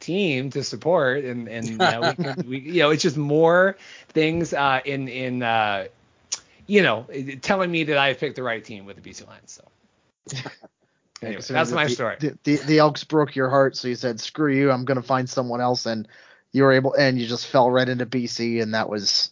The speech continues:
Speaker 3: and that was that, and that was that.
Speaker 1: Was that?
Speaker 2: <clears throat> Yeah,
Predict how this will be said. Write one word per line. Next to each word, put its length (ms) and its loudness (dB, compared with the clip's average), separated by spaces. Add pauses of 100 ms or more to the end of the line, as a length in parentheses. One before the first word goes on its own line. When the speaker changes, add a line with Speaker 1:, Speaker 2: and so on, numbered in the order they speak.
Speaker 3:
and 120 -8
that 160 -2
was 180 -8
that, 200 4
and 100 -10
that 140 -2
was 120 -4
that. 280 4 (580)
Speaker 1:
Was 120 -16
that? 280 -14
Speaker 2:
<clears throat> 200 -12 (600)
Yeah, 1080 -14